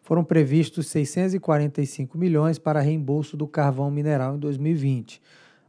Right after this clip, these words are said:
valor seis por cento abaixo do custo.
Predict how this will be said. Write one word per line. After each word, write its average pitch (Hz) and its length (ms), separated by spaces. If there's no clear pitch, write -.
valor 151 460
seis 180 280
por 170 200
cento 156 260
abaixo 139 400
do 147 140
custo. 117 520